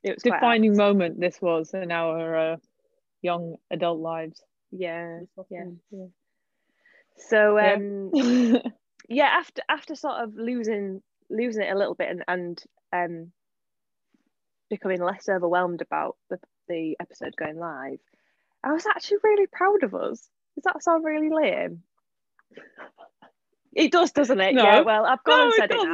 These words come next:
Speaker 2: doesn't. No, it doesn't. It sounds good. It's good 'cause we've, like, done something. It always feels good to actually execute a plan, right?
Speaker 1: Yeah.
Speaker 2: I'm not
Speaker 1: Yeah,
Speaker 2: sure
Speaker 1: and
Speaker 2: how
Speaker 1: I
Speaker 2: organized the plan was. It was. It was a Google Docs.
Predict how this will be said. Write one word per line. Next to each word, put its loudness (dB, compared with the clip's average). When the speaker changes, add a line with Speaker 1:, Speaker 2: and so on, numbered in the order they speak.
Speaker 2:
doesn't. -6
No, 0
it -6
doesn't. -2
It -8
sounds -2
good. -4
It's -6
good 0
'cause -4
we've, -2
like, -6
done 0
something. -6
It -2
always 4
feels 2
good 2
to 0
actually -2
execute -2
a -8
plan, -6
right? -6
Speaker 1:
Yeah. -12
Speaker 2:
I'm 0
not 6
Speaker 1:
Yeah, 2
Speaker 2:
sure 4
Speaker 1:
and -2
Speaker 2:
how 4
Speaker 1:
I 4
Speaker 2:
organized 2
the -2
plan 0
was. -6
It 2
was. 2
It 2
was -2
a 2
Google 0
Docs. -10